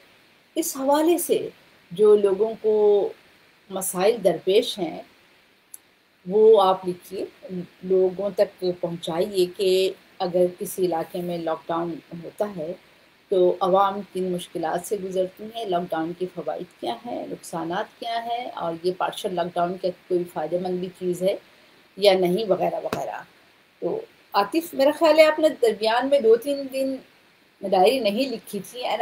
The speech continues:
I was not happy about that। मैंने कहा, "नहीं, कहानी का मस-, मसला ये होता है," नीलम साहिबा हमारे साथ हैं, बहुत ही अच्छी कहानी न-, लिखती हैं।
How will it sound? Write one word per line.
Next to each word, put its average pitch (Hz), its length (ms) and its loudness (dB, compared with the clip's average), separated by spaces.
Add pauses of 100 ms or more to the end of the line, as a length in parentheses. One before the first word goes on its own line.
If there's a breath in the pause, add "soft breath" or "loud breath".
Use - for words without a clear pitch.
I 277 120 4
was 311 160 0 (500)
not 302 140 2
happy 233 400 -2
about 185 280 4
that। 165 280 -4
मैंने 220 200 -4
कहा, 269 180 -4
"नहीं, 247 120 -6 (100)
कहानी 190 380 -2
का 302 240 -2
मस-, 185 360 -10
मसला 185 280 -4
ये 202 200 -2
होता 190 220 0
है," 202 100 -4
नीलम 185 240 -4
साहिबा 175 340 -2
हमारे 175 260 -4
साथ 170 400 -10
हैं, - 160 -12 (920)
बहुत 202 380 0
ही 262 80 0
अच्छी 202 300 -2
कहानी 175 500 -4
न-, 165 220 -4 (100)
लिखती - 540 -12
हैं। 202 300 -6